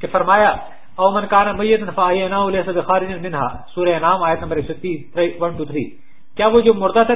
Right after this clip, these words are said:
پھر ہم نے اسے زندہ کیا اور اس کے لیے نور بنا دیا جس کے اجالے میں وہ لوگوں کے درمیان چلتا ہے؟ وہ جیسا ہو سکتا ہے جو اندھیروں میں پڑا ہو، اس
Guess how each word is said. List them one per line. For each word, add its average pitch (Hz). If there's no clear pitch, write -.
پھر 214
ہم 208
نے 214
اسے 202
زندہ 160
کیا 220
اور 190
اس 185
کے 220
لیے 185
نور 170
بنا 180
دیا 185
جس -
کے 180
اجالے 156
میں 185
وہ 165
لوگوں 180
کے 185
درمیان 143
چلتا 143
ہے؟ 104
وہ 202
جیسا 180
ہو 180
سکتا 214
ہے 226
جو 202
اندھیروں 175
میں 208
پڑا 196
ہو، 160
اس 175